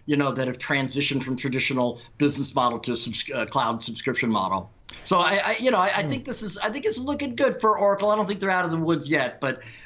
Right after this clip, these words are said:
Speaker 1: uh, it's definitely an impressive quarter.
Speaker 2: John, do you think, uh, we could be talking, you know, some good double-digit growth here for top line of Oracle going forward? I mean, how much potential does this have to look like one of the more nimble peers that, uh,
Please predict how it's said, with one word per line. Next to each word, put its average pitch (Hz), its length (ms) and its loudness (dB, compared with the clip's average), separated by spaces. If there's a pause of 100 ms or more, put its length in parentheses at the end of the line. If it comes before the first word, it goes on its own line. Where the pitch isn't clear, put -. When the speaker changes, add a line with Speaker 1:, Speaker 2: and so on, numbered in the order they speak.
Speaker 1:
uh, 143 320 2
it's 151 220 0
definitely 165 400 2
an 143 60 4
impressive 131 340 -2
quarter. 120 320 -2 (440)
Speaker 2:
John, 180 260 6
do 180 60 8
you 170 80 4
think, 185 340 0
uh, 165 280 6 (260)
we 180 160 4
could 160 160 2
be 160 80 4
talking, 160 580 4
you 151 60 6
know, 151 240 6
some 143 260 2
good 156 240 6
double-digit 147 480 4
growth 147 300 4
here 214 180 6
for 208 140 0
top 214 280 0
line 220 240 4
of 208 120 0
Oracle 214 500 4
going 208 260 4
forward? 208 300 6
I 202 60 6
mean, 190 100 4
how 180 160 4
much 202 220 2
potential 185 460 4
does 170 140 6
this 151 140 2
have 180 300 4
to 156 180 6 (340)
look 214 280 6
like 185 200 6
one 175 200 6
of 156 100 6
the 160 60 8
more 156 240 6
nimble 160 340 6
peers 160 540 4
that, 143 320 4
uh, 139 240 6